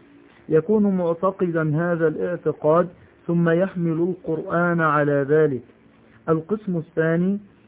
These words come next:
ما عنده اعتقاد سابق لكنه يفسر القرآن بحسب ما يدل عليه اللفظ بقطع النظر عن المتكلم به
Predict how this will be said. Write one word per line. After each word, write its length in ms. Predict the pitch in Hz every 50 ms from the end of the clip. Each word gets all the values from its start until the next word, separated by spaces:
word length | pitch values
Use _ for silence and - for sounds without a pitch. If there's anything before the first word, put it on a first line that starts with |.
| _ -
ما 180 | 170 175 175 175
عنده 480 | - 175 202 208 190 190 175 165 170
اعتقاد 800 | 165 165 156 - 165 156 - - 170 175 175 160 156 156 151 147 143 - -
سابق 400 | 156 156 160 170 175 180 185 185 - - - - - - - _ -
لكنه 840 | 156 160 160 165 165 196 196 202 196 185 175 165 170 170 165 160 156
يفسر 500 | 147 - - 175 160 - - - 170 165
القرآن 840 | 160 165 180 175 170 - - 156 160 - 170 170 175 175 175 170 160
بحسب 560 | 151 156 156 147 - 170 175 175 175 165 151
ما 300 | 156 151 156 160 165 165
يدل 500 | 170 160 151 147 151 170 175 170 165 156
عليه 500 | 143 135 143 143 165 170 175 160 151 156
اللفظ 400 | 151 151 147 151 165 165 - 151
بقطع 640 | 147 151 147 143 147 143 - 165 175 170 - 160 151
النظر 580 | 151 147 143 147 160 156 156 156 151 156 160 151
عن 220 | 131 151 165 165
المتكلم 1120 | 156 151 147 147 151 151 151 160 147 143 143 - 170 175 175 165 156 151 151 147 147 143
به 180 | 139 147 175 190